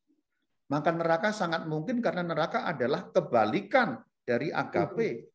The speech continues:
Speaker 1: yang
Speaker 2: Ya,
Speaker 1: Anda
Speaker 2: ya.
Speaker 1: sebut tadi. Jadi mungkin sekali. Karena soal neraka ini kan pada soal manusianya, bukan pada Allah. Kalau kamu tidak mau terima kasih Allah,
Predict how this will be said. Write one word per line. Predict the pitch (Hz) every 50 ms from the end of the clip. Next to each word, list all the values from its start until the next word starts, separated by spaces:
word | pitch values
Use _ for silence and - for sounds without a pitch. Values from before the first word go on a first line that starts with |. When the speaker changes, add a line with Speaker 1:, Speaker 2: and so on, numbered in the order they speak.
| _ _ -
Speaker 1:
yang | - 104 98
Speaker 2:
Ya, | - 104
Speaker 1:
Anda | 98 95 101
Speaker 2:
ya. | 95 -
Speaker 1:
sebut | 113 104 107 110 107 -
tadi. | 160 185 180 - 113 101 107 117 120 _ _ _ _ _ _ _ _ _
Jadi | - 98 98 151
mungkin | 208 214 208 202 208 214 202
sekali. | 226 240 262 247 175 131 156 - - - - _ _ _ _ _ _ _ _ _ _ _ _ -
Karena | 139 151 170 196 202 196 - - - - -
soal | - - - 170 160 160 165 165
neraka | 165 165 165 165 165 175 170
ini | 180 214 247
kan | 240 233 208
pada | 185 175 151 143 139
soal | 135 - 143 - 160 156 156 160 165
manusianya, | 156 156 160 165 170 156 190 185 151 127 170 202 127
bukan | 110 117 120 123 123
pada | 131 123 120 - - 98
Allah. | 104 110 107 - - - _ _
Kalau | - 135 135 131 - - -
kamu | 143 131 135 135 139 139
tidak | 135 117 123 - 123
mau | 123 113 113 -
terima | - 139 156 180 170 147 123 113 -
kasih | 107 104 - - 110 -
Allah, | 92 90 87 92 98 -